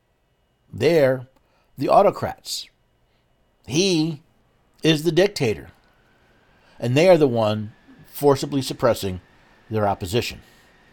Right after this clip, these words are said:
Now, I, I often call for the American people to not fall asleep while they're, they're deciding things about the country. Getting a good night's sleep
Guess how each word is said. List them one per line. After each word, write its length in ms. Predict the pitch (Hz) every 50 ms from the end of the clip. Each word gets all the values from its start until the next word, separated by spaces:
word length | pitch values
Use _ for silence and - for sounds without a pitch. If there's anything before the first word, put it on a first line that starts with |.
| _ _ _ _ _ _ _ _ _ _ - - _ - - - - 127 -
Now, 220 | 131 143 139 127
I, 380 | 131 147 170 185 196 202 196 196 -
I 140 | - 170 180
often 380 | 175 170 175 170 - 170 160
call 240 | - - 147 147 147
for 100 | - 127
the 80 | 123 123
American 360 | 131 135 139 139 135 127 117
people 260 | 120 135 131 120 107
to 40 | 107
not 220 | 127 139 151 -
fall 320 | - - - 147 139 135 139
asleep 420 | 127 - - 131 147 143 135 135
while 200 | 113 110 117 117
they're, 280 | 110 113 113 113 107 - - - - - - - _ _ -
they're 140 | 120 123 117
deciding 560 | 104 98 123 120 - 139 131 139 135 135 131
things 240 | 127 139 131 127 117
about 160 | 113 120 113
the 80 | - -
country. 380 | - - 127 127 - - 104
Getting 320 | 95 104 139 214 240 247 220
a 40 | 180
good 220 | 160 202 202 170
night's 220 | 170 160 160 139
sleep 260 | - - 135 139 131